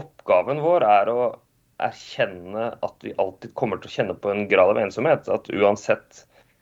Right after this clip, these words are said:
hvor, eh, bra ekteskap vi får, eller hvor bra vi lykkes i jobben vår, eller ikke, og om vi får barn, eller ikke,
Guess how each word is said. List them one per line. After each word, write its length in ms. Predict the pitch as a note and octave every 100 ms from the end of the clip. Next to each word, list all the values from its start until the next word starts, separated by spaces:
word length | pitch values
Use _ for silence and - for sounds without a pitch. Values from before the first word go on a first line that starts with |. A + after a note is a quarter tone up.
| _
hvor, 320 | G#2+ G#2+ A2 A2+ - _ _ -
eh, 680 | G#2+ G#2+ G#2+ G#2+ G#2+ G#2+ G#2 G#2+ - _ _ _ _ _ _
bra 300 | G#2 G#2 A#2
ekteskap 560 | - - - - G2 -
vi 80 | G2+
får, 380 | - A#2+ C3+ A2
eller 160 | G2+
hvor 160 | G#2+ A2 G#2
bra 140 | G2
vi 140 | G#2 A2
lykkes 240 | F#2 F2+
i 60 | F#2+
jobben 320 | G2 F2 G2
vår, 380 | A2 A#2+ C3+ C3+
eller 240 | G2+ G2+ G#2
ikke, 500 | - - G2 A2+ A2
og 380 | G2 G#2 G#2 G#2 - _ -
om 180 | G2
vi 80 | G#2
får 200 | G#2 A2 F#2+
barn, 440 | F#2+ G2+ A2+ A#2
eller 240 | G2 A2 G#2+
ikke, 480 | - - G2+ G#2